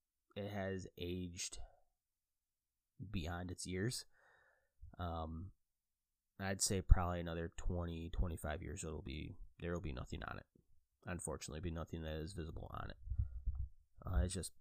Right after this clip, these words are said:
the ink has faded so, so bad on it. But I, I stood there, I was like, "Wow, like, they signed this, this, this was treason." Like, this was a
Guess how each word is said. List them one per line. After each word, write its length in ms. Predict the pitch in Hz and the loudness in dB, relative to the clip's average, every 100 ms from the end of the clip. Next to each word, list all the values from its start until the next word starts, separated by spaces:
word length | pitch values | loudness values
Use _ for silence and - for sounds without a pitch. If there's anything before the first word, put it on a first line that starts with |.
| - | -6
the 120 | 98 | -2
ink 240 | 95 92 | -2 -2
has 160 | 92 - | -2 -4
faded 360 | - 85 82 90 | -4 -4 -4 -2
so, 600 | - - - 87 85 82 | 0 0 0 0 2 2
so 240 | - 80 | 2 0
bad 240 | 76 80 80 | -2 -4 -4
on 200 | 80 82 | -4 -6
it. 100 | - - - - - - | -10 -16 -20 -20 -4 0
But 100 | 92 | 0
I, 200 | 98 95 - - | 0 -4 -8 -10
I 40 | - | -6
stood 280 | - 95 | -2 -2
there, 80 | 95 | 0
I 40 | 101 | -2
was 100 | 98 | -4
like, 160 | - | -6
"Wow, 580 | - - - - - 78 | -4 -4 -4 -4 -4 -4
like, 180 | 95 87 - _ _ | -4 -6 -12 _ _
they 160 | 107 113 | -2 0
signed 380 | - 110 101 107 | 0 0 0 0
this, 200 | 107 - | 2 2
this, 220 | 104 - - - _ - | 2 -2 -4 -10 _ -6
this 220 | 98 - | 0 2
was 140 | 120 | 0
treason." 520 | - - 101 92 85 - | -2 -4 -2 0 -2 -4
Like, 160 | - | -6
this 200 | 95 95 | -2 0
was 140 | 131 | 0
a 100 | - | -2